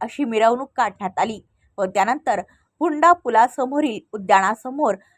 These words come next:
मिरवणुकीचे रूपांतर सभेत झाले. सभेच्या सुरुवातीला आदिवासी मुलींनी आपली पारंपरिक आदिवासी नृत्य सादर केले व त्यानंतर प्राथमिक स्वरूपात वाहन चालकांना मान्यवरांचे हस्ते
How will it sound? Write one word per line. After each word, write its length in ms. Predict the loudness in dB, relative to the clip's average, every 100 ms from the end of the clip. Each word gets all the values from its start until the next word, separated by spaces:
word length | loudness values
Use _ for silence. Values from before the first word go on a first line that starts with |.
| -6
मिरवणुकीचे 680 | 2 2 2 -2 -8 -4 -4
रूपांतर 560 | -2 -4 -4 -6 -8 -8 -8
सभेत 260 | -6 -6 -6 -2
झाले. 340 | 0 0 -4 _ _ _ _ 2
सभेच्या 480 | 2 4 0 0 -2
सुरुवातीला 540 | -2 0 0 0 0
आदिवासी 720 | 0 2 2 2 2 2 0
मुलींनी 680 | -6 -4 -4 -6 -10 -10 -12 -18 -4
आपली 340 | 0 0 -2 -10
पारंपरिक 720 | -4 -2 -2 -2 -4 -4 -6 -4
आदिवासी 640 | -2 -2 2 2 2 -6
नृत्य 460 | -4 -6 _ -2 -2
सादर 360 | 0 -2 -2 -4
केले 320 | -6 -4 -4 -6 _ _ _
व 100 | -6
त्यानंतर 560 | -2 -2 -4 -4 -6 -8 -10 _ 0
प्राथमिक 540 | 2 2 -2 -6 -6
स्वरूपात 540 | _ -4 -4 -2 -4 -4 _ _ 2
वाहन 380 | 4 4 0 -6
चालकांना 720 | 0 0 0 -4 -2 0 0 0 -4
मान्यवरांचे 720 | -2 2 2 2 0 -4 -2
हस्ते 560 | -4 -4 -6 -6 -6